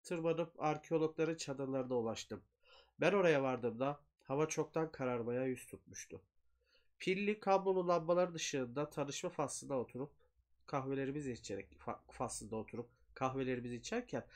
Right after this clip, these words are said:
kasabada bahsi geçen söylentileri duyup duymadığım ilk fırsatta soruldu.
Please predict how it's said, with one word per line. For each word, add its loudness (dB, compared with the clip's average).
kasabada 2
bahsi 0
geçen -2
söylentileri -2
duyup -2
duymadığım 0
ilk -2
fırsatta -8
soruldu. -2